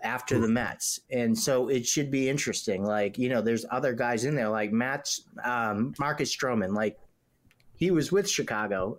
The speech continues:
Speaker 1: uh, you know, with Breslow, but does his personality line up with Boston? I think that's an important question on a lot of these guys. Like, you know,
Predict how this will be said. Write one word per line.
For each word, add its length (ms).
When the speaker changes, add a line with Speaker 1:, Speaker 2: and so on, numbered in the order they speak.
Speaker 1:
uh, 420
you 140
know, 100
with 180
Breslow, 520
but 300
does 180
his 160
personality 800
line 220
up 180
with 140
Boston? 540
I 60
think 180
that's 220
an 60
important 380
question 440
on 140
a 60
lot 220
of 80
these 240
guys. 340
Like, 300
you 100
know, 240